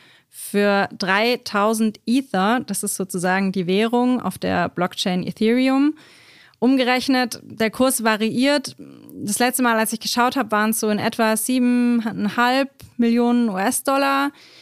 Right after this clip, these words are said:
Ist natürlich schwer zu sagen und kommt auf den Zeitpunkt des potenziellen Verkaufs an, wie viel es dann tatsächlich wert ist.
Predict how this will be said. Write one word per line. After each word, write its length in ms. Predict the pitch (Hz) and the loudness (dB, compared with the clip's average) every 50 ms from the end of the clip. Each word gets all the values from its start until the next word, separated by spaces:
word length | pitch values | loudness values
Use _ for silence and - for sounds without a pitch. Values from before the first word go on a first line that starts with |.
| - - _ _ _ _ _ | -20 -20 _ _ _ _ _
Ist 120 | 214 - | -4 -2
natürlich 320 | 240 233 226 240 233 233 | 0 0 0 0 0 0
schwer 220 | - - 240 240 240 | 0 0 0 0 0
zu 100 | 240 226 | 0 0
sagen 260 | 220 226 233 247 247 | 0 2 2 2 0
und 120 | 233 226 | 0 0
kommt 180 | 226 - 226 208 | 0 -2 -2 -2
auf 80 | 190 208 | -2 -2
den 160 | - 220 202 | 0 -2 0
Zeitpunkt 460 | - 226 220 226 - - 220 208 - | 0 0 0 0 0 -2 -2 -2 0
des 340 | 220 214 - - - - - - _ _ _ _ _ _ _ _ | -2 -2 -2 -4 -6 -10 -14 -18 _ _ _ _ _ _ _ _
potenziellen 560 | - - 220 208 226 220 214 - 220 202 196 196 | -6 -4 -2 0 0 0 0 0 0 0 0 -2
Verkaufs 600 | - - 190 - - 220 233 247 - - - - | -4 -6 -8 -4 0 0 0 0 -2 -4 -6 -4
an, 420 | - 208 220 226 226 233 226 - _ _ _ _ _ | -2 -2 0 2 0 0 -2 -4 _ _ _ _ _
wie 100 | - 214 | -6 -4
viel 200 | 202 - 226 214 | -2 0 0 0
es 80 | 208 196 | 0 0
dann 160 | - 196 202 | -2 -4 -2
tatsächlich 480 | 196 208 185 - 196 185 180 190 175 190 | -2 -4 -4 -4 -4 -4 -4 -4 -2 0
wert 240 | 196 214 240 - | 0 0 0 0
ist. 240 | 214 240 247 - - | -2 -4 -4 -6 -8